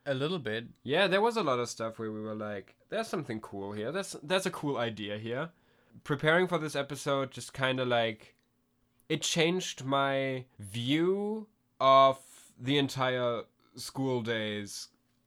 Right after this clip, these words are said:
Speaker 2: like, franchise a little bit. Um, I don't know if that's the case for you.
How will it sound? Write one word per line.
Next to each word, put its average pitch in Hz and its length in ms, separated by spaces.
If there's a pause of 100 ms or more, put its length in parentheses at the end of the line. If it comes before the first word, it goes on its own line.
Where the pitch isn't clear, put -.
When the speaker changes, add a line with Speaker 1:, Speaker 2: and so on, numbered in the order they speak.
Speaker 2:
like, 107 200
franchise 98 880
a 92 60
little 80 260
bit. 71 260 (920)
Um, 101 340 (100)
I 135 120
don't 151 120
know 147 120
if 143 80
that's 135 220
the 131 100
case 123 240
for 123 100
you. 139 380